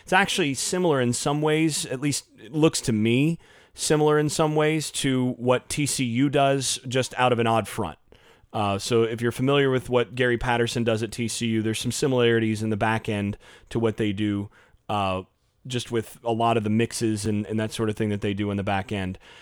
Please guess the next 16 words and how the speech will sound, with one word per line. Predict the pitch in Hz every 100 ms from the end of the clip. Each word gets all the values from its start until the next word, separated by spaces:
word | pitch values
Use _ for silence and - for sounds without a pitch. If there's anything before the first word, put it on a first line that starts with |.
| - - -
And | 135 131 123 _ _ _
ultimately, | 175 190 175 131 131
their | 165
defense | 143 170 - 131 127 135
is, | 127 120 - - - _ _ -
in | 151 131 151
so | 135 - - 214
many | 196 180 170
ways, | 139 151 120 107 113 151
even | 160
though | 170
they're | 151 143
running | 143 143 135
an |
odd | 127 123 117
front, | 131 117 107